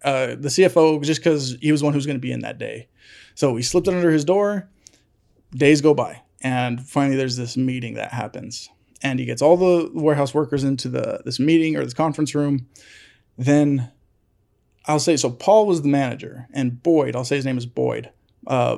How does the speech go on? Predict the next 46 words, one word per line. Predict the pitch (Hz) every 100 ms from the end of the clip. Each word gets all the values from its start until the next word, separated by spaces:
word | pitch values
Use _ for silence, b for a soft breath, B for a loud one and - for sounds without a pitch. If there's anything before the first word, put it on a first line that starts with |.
| -
Boyd | 127 147 165
was | 147 131
the |
C | 123 131
F | 120
O. | 120 - _ _ _ _ _ _ _ _ _ _ _ _ _ _
And | - 113 - -
Boyd | 190 196 156 151 135 b b b b
kind | 160
of | 160
addresses | 165 135 135 131 135
it | 135 135 135
and |
is | 131
like, | 123 120
"Hey, | 147 143
guys, | 139 135 135 123
like, | 117 - -
I, | 131 135
I | 120
saw | 131
these | 131 123
concerns | - - 175 175
come | - 156
up. | 151 147 - b b b
We've | -
talked | 156 147
about | 151 143
it. | 139
We | 123
need | 143
to | 143
talk | 143 131
about | 135
this | 135 127
in |
general." | 139 147 147 139 b b b -
And | 156
then | 139
Paul, | 127 214 214 196 165 151
'cause, | 147 131 123 -
you | 143
know, | 131 127 -
Boyd | 139 143 135
is, | 127 131 - - _ _ _ _ _ _ _ _ _ _ -
he, | 160